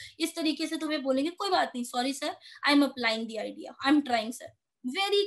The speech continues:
calmly you have to handle the situation। अगर आइडिया के नंबर नहीं मिले तो कामनेस के तो मिलेंगे,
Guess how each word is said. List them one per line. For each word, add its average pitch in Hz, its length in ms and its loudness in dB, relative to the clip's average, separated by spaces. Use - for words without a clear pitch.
calmly 294 300 6
you 285 140 4
have 262 200 4
to 269 160 -6
handle 226 300 -2
the 214 160 -10
situation। 220 420 -8
अगर 269 220 6
आइडिया 262 340 6
के 302 100 0
नंबर 277 320 4
नहीं 277 120 4
मिले 262 220 4
तो 285 100 -2
कामनेस 247 440 0
के 269 80 -12
तो 269 140 -4
मिलेंगे, 262 520 0